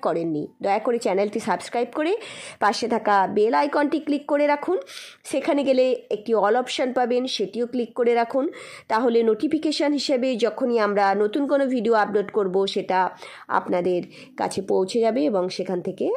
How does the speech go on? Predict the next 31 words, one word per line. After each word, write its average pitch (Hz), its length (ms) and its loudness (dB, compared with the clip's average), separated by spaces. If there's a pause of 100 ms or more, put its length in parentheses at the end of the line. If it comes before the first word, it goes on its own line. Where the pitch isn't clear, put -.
আপনারা 196 460 -4 (460)
সেই 302 220 -2
ভিডিও 190 340 -2
দেখতে 180 300 -2
পাবেন 214 260 0 (100)
এবং 190 380 0
উপকৃত 185 480 -6
হবেন। - 380 -4 (1000)
আমাদের 320 420 2
ভিডিও 269 440 2
ভালো 208 340 2
লাগলে 233 480 2
অবশ্যই 226 520 0
লাইক 185 360 2
করবেন, 277 340 2
শেয়ার 269 320 2
করবেন, 277 400 0 (260)
আমাদের 202 540 2
এই 214 200 2
পরিবারের 190 540 0 (120)
একজন 180 380 -2
গুরুত্বপূর্ণ 277 840 2 (280)
সদস্য 220 800 0
বা 190 280 0
সদস্যা 208 580 -2
হয়ে 185 340 0
উঠবেন, 196 480 -2 (240)
এটা 190 220 -2
আপনাদের 185 340 -6
কাছে 190 240 -6
আমাদের 180 280 -2